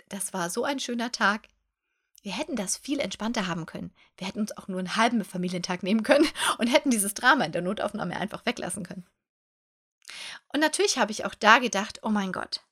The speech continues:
wie soll ich denn mein Projekt, meinen Weg schaffen? Ich habe ja auch noch Kinder und dann gibt es solche Notfälle. Wie soll ich das schaffen?"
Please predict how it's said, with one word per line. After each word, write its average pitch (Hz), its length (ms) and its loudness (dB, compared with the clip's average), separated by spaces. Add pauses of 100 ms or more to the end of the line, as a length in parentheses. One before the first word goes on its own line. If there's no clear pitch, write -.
(1040)
wie 262 160 6
soll 294 240 10
ich - 140 4
denn 185 220 2
mein 185 240 4
Projekt, 254 420 0
meinen 175 200 -2
Weg 240 220 2
schaffen? 202 520 -4 (240)
Ich - 240 -4
habe 214 140 -6
ja - 120 0
auch - 180 -6
noch - 160 -10
Kinder 202 400 -2
und 208 80 -4
dann 208 160 -2
gibt - 200 -12
es 202 120 -8
solche 196 240 -6
Notfälle. 208 600 -6
Wie 180 80 -12
soll - 160 -6
ich 254 100 -8
das 240 140 -2
schaffen?" 311 360 -2